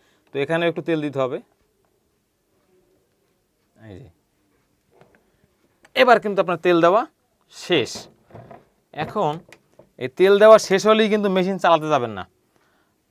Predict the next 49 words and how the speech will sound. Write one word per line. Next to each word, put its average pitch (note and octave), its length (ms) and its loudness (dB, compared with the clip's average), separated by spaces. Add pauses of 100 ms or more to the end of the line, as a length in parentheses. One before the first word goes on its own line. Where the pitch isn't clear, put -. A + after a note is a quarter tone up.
(260)
তেল F3+ 240 -2
দেওয়ার G3 320 4
পরে F#3+ 340 0 (260)
কখনোই F#3+ 440 -6
তেল F#3+ 340 -2
দেওয়ার G3+ 260 0
সাথে F3 320 -10
সাথেই G3 260 -8
মেশিন F3+ 400 -6
ঘুরে C#3+ 200 -6
দিয়ে F#3+ 240 -2 (120)
জোরে E3 220 -4 (320)
চালাবেন C#3+ 340 0
না। B2+ 100 -8
তাহলে E3 300 -2
কী G#3+ 120 -8
হবে, F3+ 220 -2 (340)
এই D#3 120 -4
যে F3+ 100 2
এখান F3 220 -4
থেকে F#3 200 -6
তেলটা F#3 460 -2 (320)
সিটে, E3+ 380 0
আপনার E3 220 0
যদি E3 160 -4
এখানে E3 180 -4
কোনো E3+ 160 -8
কাপড় D#3+ 400 0
থাকে, C3+ 180 -2
ঠিক D3+ 140 -10
আছে, C#3+ 100 -6
যদি C#3 200 -8
আপনি D3 160 -6
কোনো E3 140 -8
কাপড় D#3+ 300 -4
সেলাই D#3+ 280 -4
করতে, D#3 340 -8
আহ, B2+ 880 -6
ধরছেন C#3+ 440 -4
বা C3+ 220 2 (160)
এখানে D#3 220 -8
কোনো D3 260 -8
কাপড় C#3+ 320 -4
আপনার C#3 240 -6
বা B2+ 160 0
ওয়ালের C#3+ 340 -2
পাশে D3+ 280 -2
আপনার C#3+ 240 -6
মেশিনটা D3+ 400 -6